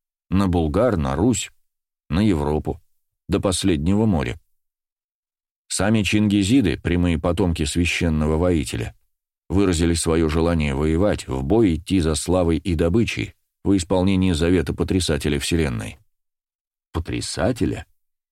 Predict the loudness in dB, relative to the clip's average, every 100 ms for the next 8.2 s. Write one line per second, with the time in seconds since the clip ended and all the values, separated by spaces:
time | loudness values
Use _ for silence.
0 | _ _ _ _ _ _ 2 2 2 0
1 | 0 -2 0 0 0 0 0 -2 -2 0
2 | 0 0 -2 -4 -4 -6 -10 _ _ _
3 | _ _ _ _ _ _ _ _ -2 -2
4 | 0 0 0 0 2 2 2 2 4 2
5 | 2 2 2 2 0 0 2 2 2 -2
6 | -6 _ _ _ _ _ _ _ _ _
7 | _ _ _ -6 -2 0 0 0 -2 -2
8 | -4